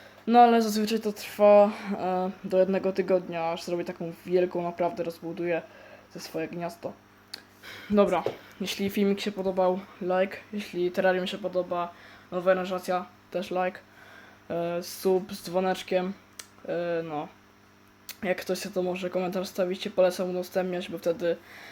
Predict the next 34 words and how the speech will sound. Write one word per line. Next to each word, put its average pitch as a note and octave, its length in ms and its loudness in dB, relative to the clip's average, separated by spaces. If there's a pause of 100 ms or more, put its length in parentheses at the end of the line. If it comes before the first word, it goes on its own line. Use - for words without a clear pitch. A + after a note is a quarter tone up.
(260)
e, G3 240 4
no G#3 100 6
wiecie F#3+ 260 0
co, F3 300 -2 (200)
popular-, F#3 600 2 (160)
popularność F#3+ 580 -2
na F3+ 100 -2
moim F3+ 200 -2
kanale F#3 480 0
się F3 320 -4
rozprzestrzenia. E3+ 760 -8 (960)
Więcej F#3 240 4
osób F3+ 260 -2
ogląda F3 380 -4
moje E3+ 400 -4 (260)
filmy, F3 640 -2
lajki, F3 460 -4
suby, E3+ 380 -6
w E3+ 40 -12
ogóle. E3+ 260 -8 (520)
Mam F3 160 -4
aktualnie F#3 400 0
pięćdziesiąt G3+ 340 0
cztery F#3+ 220 2
suby, G3 420 0
no G#3+ 100 -2
ale G3 260 0 (1500)
może F#3+ 280 -2
mi F#3+ 100 -2
się F#3+ 120 0
zwiększy, F#3 480 -4
jak D#3 160 -8
nagram E3+ 260 -4
jakiegoś - 520 -8